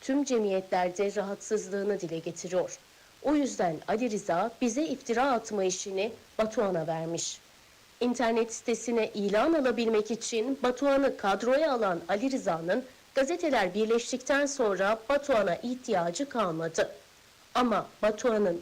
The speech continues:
Ali Rıza'ya ihtiyacı var. O yüzden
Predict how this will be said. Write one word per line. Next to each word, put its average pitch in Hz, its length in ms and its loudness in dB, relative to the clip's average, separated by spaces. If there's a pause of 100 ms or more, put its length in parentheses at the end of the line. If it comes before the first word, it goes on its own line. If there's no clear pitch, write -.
Ali 233 240 0
Rıza'ya 185 580 0 (240)
ihtiyacı 180 640 -2
var. 175 260 0 (480)
O 226 120 4
yüzden 208 520 2